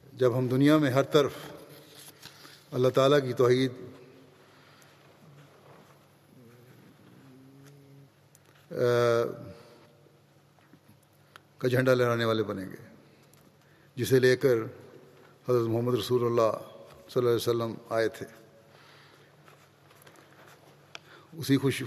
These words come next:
خوشیاں اسی وقت ہوں گی جب انسانیت انسانی قدروں کو پہچاننے والی بنے گی،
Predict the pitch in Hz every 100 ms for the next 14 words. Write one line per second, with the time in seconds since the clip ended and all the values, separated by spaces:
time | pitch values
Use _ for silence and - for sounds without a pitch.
0 | - 107 151 143 143 135 131 135 131 139
1 | 139 - - - - - _ _ 123 120
2 | 123 110 131 131 135 139 135 135 - -
3 | - - - - - _ _ _ _ _
4 | _ _ _ _ _ _ _ _ _ -
5 | _ 135 123 131 135 135 131 143 139 131
6 | 135 120 117 117 110 104 104 95